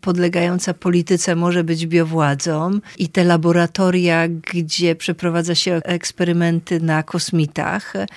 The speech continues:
em, są jak, e, laboratoria, gdzie przeprowadza się eksperymenty na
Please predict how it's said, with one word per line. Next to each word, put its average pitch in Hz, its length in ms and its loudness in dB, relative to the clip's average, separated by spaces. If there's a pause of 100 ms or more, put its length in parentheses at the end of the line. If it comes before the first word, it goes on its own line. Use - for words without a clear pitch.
(380)
em, 180 440 2
są 214 220 2
jak, 190 360 0
e, 190 300 4
laboratoria, 185 760 2
gdzie 175 200 -4
przeprowadza 175 760 0
się - 160 -2
eksperymenty 175 800 0
na 170 340 -4